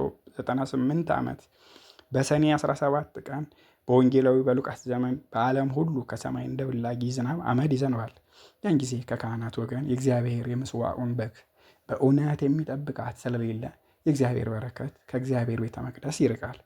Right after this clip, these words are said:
ከካህናት ወገን ንጹሕ አስተማሪና ፍርዱ ቀና የሆነ ንጉሥ የለምና። አመድ ከዘነበ ከሁለት ዓመት በኋላ እንደ አሞር አገር እባብ ወይም ዘንዶ ጅራት ያለው ኮከብ ይወጣል። አመድ በዘነበ ከሠላሳ ሁለት ዓመት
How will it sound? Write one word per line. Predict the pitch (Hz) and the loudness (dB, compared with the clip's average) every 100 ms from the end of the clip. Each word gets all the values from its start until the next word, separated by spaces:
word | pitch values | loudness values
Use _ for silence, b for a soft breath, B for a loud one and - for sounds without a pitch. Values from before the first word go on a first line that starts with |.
| _ _ _ _ _ _ _ _ - | _ _ _ _ _ _ _ _ -10
ከካህናት | - 135 151 156 165 156 | 0 2 4 4 4 2
ወገን | 143 143 | 2 4
ንጹሕ | 123 131 - | 2 0 -2
አስተማሪና | 131 - 131 120 117 120 135 139 | -4 -6 -6 -4 -4 -6 -8 -8
ፍርዱ | 127 131 135 | -6 -6 -6
ቀና | - 123 127 | -4 -2 -2
የሆነ | 120 120 117 | -2 -4 -2
ንጉሥ | 117 127 - | -2 -2 -2
የለምና። | 139 113 123 117 - 147 - b b b b - | -2 -2 -4 -6 -8 -10 -16 b b b b -2
አመድ | 113 127 139 143 | 4 4 4 0
ከዘነበ | 151 143 135 135 147 | 0 2 2 2 -2
ከሁለት | - 131 143 - | -2 0 0 -2
ዓመት | 135 135 - | -2 -2 -2
በኋላ | 135 127 117 - b b - | -2 -4 -6 -12 b b -2
እንደ | 127 123 | 0 0
አሞር | 120 120 123 127 | 2 4 4 2
አገር | 113 107 113 _ | 0 -4 -6 _
እባብ | 123 127 131 135 | -2 0 2 2
ወይም | 117 123 143 | 0 -2 -4
ዘንዶ | 131 117 117 120 | -4 -2 -4 -4
ጅራት | 123 117 - | -4 -4 -4
ያለው | 110 107 | -6 -6
ኮከብ | - - - 180 | -6 -6 -2 0
ይወጣል። | 117 - - - b b b b | 0 -2 -8 -12 b b b b
አመድ | 107 123 139 | 2 2 4
በዘነበ | 139 139 139 139 135 139 151 b b _ - | 2 2 0 0 0 -2 -4 b b _ -8
ከሠላሳ | 143 135 135 - 139 | 0 2 2 2 2
ሁለት | 139 147 - 139 | 2 2 -2 -4
ዓመት | 127 131 | -2 -4